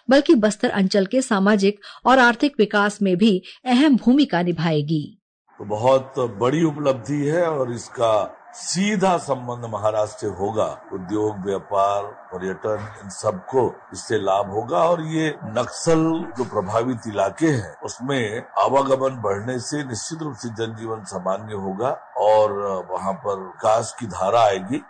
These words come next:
Speaker 2: ये विकास की रेखा है ये सड़क।
Speaker 1: आज विश्व मानसिक स्वास्थ्य दिवस है। इसका उद्देश्य मानसिक स्वास्थ्य संबंधी मुद्दों के बारे में जन जागरूकता बढ़ाना और मानसिक स्वास्थ्य सेवाओं को गति प्रदान करना है। केंद्रीय स्वास्थ्य मंत्री जेपी नड्डा ने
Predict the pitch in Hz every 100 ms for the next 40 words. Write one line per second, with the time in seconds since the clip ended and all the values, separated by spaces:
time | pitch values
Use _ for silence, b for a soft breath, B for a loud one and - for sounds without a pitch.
0 | - 143 131 139 143 151 - 165 131 110
1 | - 165 131 120 113 104 - 92 85 -
2 | _ _ _ _ 208 202 196 190 226 -
3 | 226 220 214 202 233 - 214 208 - 180
4 | 196 220 254 277 - 196 185 180 202 -
5 | 262 202 190 202 202 - 190 190 202 196
6 | 185 185 185 180 156 185 196 180 175 208
7 | 247 254 233 196 202 190 175 175 - 180
8 | 170 196 202 208 269 B B - 254 233
9 | 226 226 302 - 226 220 220 214 185 196
10 | 233 233 262 190 202 311 202 175 160 160
11 | 170 160 160 151 156 B B B - 285
12 | 311 359 - 240 233 220 226 220 233 196
13 | 190 185 175 175 185 185 240